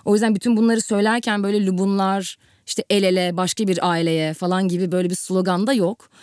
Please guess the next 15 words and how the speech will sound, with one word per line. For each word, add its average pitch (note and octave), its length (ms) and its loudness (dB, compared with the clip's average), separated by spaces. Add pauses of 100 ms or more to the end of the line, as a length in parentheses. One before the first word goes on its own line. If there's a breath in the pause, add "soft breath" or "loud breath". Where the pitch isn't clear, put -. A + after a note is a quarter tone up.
(220 loud breath)
Romantik G3 440 0
bir F3+ 200 0
direnç F#3+ 300 0
mekanizması F3 580 -2
değil E3+ 180 -2
kesinlikle. C3+ 540 -8
Yani C3+ 240 -4
her E3+ 260 0
direnç D#3 300 -2
mekanizmasında D#3 640 -4
olduğu D#3+ 440 0
gibi, C#3+ 360 -6 (500 loud breath)
e, D#3 280 0
burada E3 280 0
da, F#3+ 280 -2